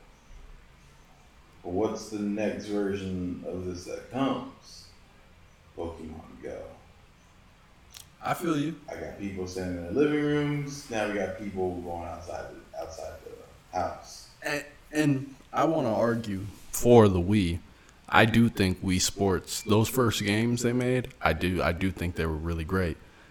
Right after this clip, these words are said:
Speaker 2: And I do think they took great advantage of the motion sensors and stuff. Still, I hear people talk about how great they felt like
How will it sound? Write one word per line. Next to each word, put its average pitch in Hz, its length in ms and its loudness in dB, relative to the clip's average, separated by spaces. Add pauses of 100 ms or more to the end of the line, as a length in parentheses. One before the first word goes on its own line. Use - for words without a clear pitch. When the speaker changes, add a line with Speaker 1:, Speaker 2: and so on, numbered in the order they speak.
(100)
Speaker 2:
And 85 140 -2
I 87 60 2
do 90 180 -4
think 87 300 -4
they 85 100 -2
took 85 320 -4
great 90 240 0
advantage 87 500 -2
of 87 340 -8
the 90 120 -4
motion 90 440 -2
sensors 78 520 -8
and 78 100 -12
stuff. 76 280 -8 (160)
Still, 135 380 6
I - 120 0
hear 101 220 0
people - 300 -8
talk 82 240 -4
about 80 260 -2
how 80 140 -2
great 82 360 -4
they 85 100 -8
felt 85 320 -2
like 76 300 -6